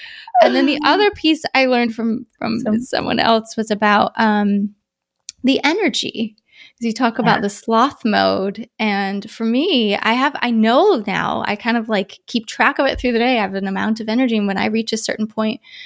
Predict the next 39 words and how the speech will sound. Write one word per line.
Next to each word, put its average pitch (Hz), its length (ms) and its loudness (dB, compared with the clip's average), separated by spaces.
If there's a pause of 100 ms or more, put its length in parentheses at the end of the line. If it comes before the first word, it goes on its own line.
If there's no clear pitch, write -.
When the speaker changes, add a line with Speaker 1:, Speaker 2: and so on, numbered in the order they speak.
(140)
Speaker 1:
where 214 120 2
it's 208 160 0
used 220 220 0
up, 226 120 0
Speaker 2:
Mm-hmm. 214 80 -2
Speaker 1:
like, 196 180 -4
I 247 180 0
literally 233 520 0
could 214 160 -6
do 196 140 0
nothing 190 600 -4
and 190 100 -4
be 214 120 -6
generally - 500 -4
happy. 185 420 -4 (360)
And 214 120 2
I 226 60 6
always 240 180 2
thought - 300 0
I'm 220 120 2
kinda 226 280 2
maybe 202 320 2
lazy, 214 520 -4
but 220 180 -4 (100)
I'm 196 200 -4
not. 202 580 -8
And 233 160 0
so 269 120 -2
it 208 280 0
was 226 100 -6 (120)
a - 60 -4
Speaker 2:
<laughs> 240 40 2
Yeah. 233 60 4
Speaker 1:
nice 247 340 0
reframe 254 600 2
for 330 140 2
me. 370 460 2 (220)
<laughs> - 220 2
Like, 339 300 -2